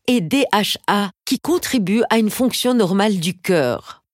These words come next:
Pour obtenir un effet positif sur le cœur, il faut prendre au moins deux cent cinquante milligrammes d'acides gras oméga trois par jour.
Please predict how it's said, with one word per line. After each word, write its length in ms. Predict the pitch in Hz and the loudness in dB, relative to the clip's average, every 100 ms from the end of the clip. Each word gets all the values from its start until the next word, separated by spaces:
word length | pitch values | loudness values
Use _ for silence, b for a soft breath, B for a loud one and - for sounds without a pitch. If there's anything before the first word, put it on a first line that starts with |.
| _ _ _ _ _ _ | _ _ _ _ _ _
Pour 200 | - 147 | -6 -2
obtenir 520 | 175 - 214 220 240 160 | -2 0 2 2 2 2
un 120 | 143 | 0
effet 220 | 143 156 | -2 -2
positif 540 | - 151 165 - 226 | 0 -2 -2 -2 -2
sur 200 | - 165 | -2 -2
le 100 | 147 | -2
cœur, 460 | 143 - 202 226 - _ _ | -2 -2 -2 -2 -6 _ _
il 140 | 262 | -2
faut 160 | 233 277 | 0 -2
prendre 380 | - 320 349 269 | -2 -2 0 2
au 60 | |
moins 200 | 226 214 | 2 2
deux 320 | 233 180 339 381 | 0 0 0 0
cent 220 | - 269 | -2 -4
cinquante 500 | - 226 - 180 - | -2 -2 0 0 0
milligrammes 680 | 240 262 190 170 196 220 | 0 0 0 2 2 2
d'acides 360 | 196 202 - 208 | 2 0 -2 -6
gras 240 | 170 185 - | 0 0 2
oméga 420 | 226 240 185 180 | 0 2 2 0
trois 280 | - 214 214 | 0 0 2
par 240 | 175 147 | 0 0
jour. 580 | 135 156 170 135 - | -2 0 0 -2 -6